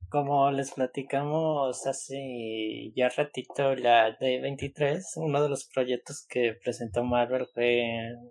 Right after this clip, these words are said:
Werewolf with the Night. Se anunció de que la serie que llegará este mes de octubre,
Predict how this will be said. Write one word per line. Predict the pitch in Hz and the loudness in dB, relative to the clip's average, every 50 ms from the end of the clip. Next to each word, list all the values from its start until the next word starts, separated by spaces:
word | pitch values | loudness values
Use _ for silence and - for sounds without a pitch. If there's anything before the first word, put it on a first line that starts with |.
| - _ _ _ | -20 _ _ _
Werewolf | 131 135 147 151 147 139 139 147 151 147 143 135 127 - _ _ _ _ | 0 2 2 2 2 4 6 6 6 6 4 2 -6 -14 _ _ _ _
with | 143 139 135 139 135 | -4 -4 -4 -2 0
the | 131 131 123 | 2 2 2
Night. | 127 139 147 185 240 - - - - - - - - - _ _ _ | 4 2 0 0 0 -4 -8 -16 -20 -20 -20 -20 -20 -20 _ _ _
Se | - - 151 | 4 4 6
anunció | 151 147 139 - - 143 143 | 6 6 4 2 2 2 4
de | 156 180 175 | 4 4 4
que | - 156 139 | 2 2 4
la | 131 127 123 | 6 4 4
serie | 123 - 139 139 156 160 - | 4 2 2 2 2 2 2
que | - 135 127 123 | 0 -2 -2 0
llegará | 123 123 123 120 120 117 120 123 135 143 151 160 | 0 -2 0 2 2 4 4 4 4 4 2 0
este | 143 131 135 - - - 139 135 131 123 | -2 -4 -4 -4 -4 -2 -2 -2 -2 -2
mes | 123 127 127 127 139 | -2 -2 -2 0 0
de | 143 | -2
octubre, | 139 135 - _ - 135 127 131 135 147 170 226 - | -2 -2 -6 _ -2 0 0 2 2 0 0 -2 -4